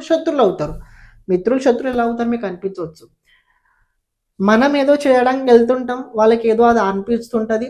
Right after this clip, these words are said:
దానివల్ల శత్రువులు అవుతారు. ఇది కామన్ పాయింట్ ఉన్నది. ఇప్పుడు ఈ శత్రువులు అవ్వడం ఇది పెద్ద జోక్, ఇది పెద్ద సిద్ధాంతం కాదు. ఎందుకంటే మనం ముందుకెళ్ళిన తర్వాత మనలో కొద్దిగా మన గురించి మనం ఆలోచించినా కూడా ఈ టైం లోపల మన పక్క వ్యక్తి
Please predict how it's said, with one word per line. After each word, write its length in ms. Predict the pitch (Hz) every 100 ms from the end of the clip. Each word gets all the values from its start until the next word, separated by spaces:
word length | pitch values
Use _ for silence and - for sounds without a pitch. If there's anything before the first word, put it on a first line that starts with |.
| 214
దానివల్ల 320 | 202 196 214 214
శత్రువులు 320 | 180 190 170
అవుతారు. 300 | 147 - - _ _ _ 190
ఇది 100 | 185
కామన్ 360 | 208 202 247 240
పాయింట్ 260 | 226 208
ఉన్నది. 260 | 185 156 151
ఇప్పుడు 200 | 170 202
ఈ 60 | 214
శత్రువులు 320 | 196 - 247
అవ్వడం 240 | 233 240 240
ఇది 160 | 233 226
పెద్ద 120 | 226 196
జోక్, 260 | 190 196
ఇది 200 | 202 196 196
పెద్ద 120 | 185 190 175 147 - _ _ _ -
సిద్ధాంతం 440 | 170 175 208 240 240
కాదు. 120 | 214 190
ఎందుకంటే 280 | 208 220 220 214
మనం 160 | 214 202
ముందుకెళ్ళిన 440 | 196 214 208 208 208
తర్వాత 340 | 196 180 175 175 165 - - - - 185
మనలో 260 | 202 214 233 220
కొద్దిగా 360 | 190 196 233 226 208
మన 120 | 214 254 254
గురించి 260 | 262 269 254
మనం 120 | 254 220
ఆలోచించినా 520 | 208 220 226 214 226 214
కూడా 120 | 220 226 - 233
ఈ 40 | 233
టైం 140 | 208 214 202
లోపల 220 | 196 226 - - - -
మన 100 | 220 226
పక్క 220 | 214 240 233
వ్యక్తి 200 | 226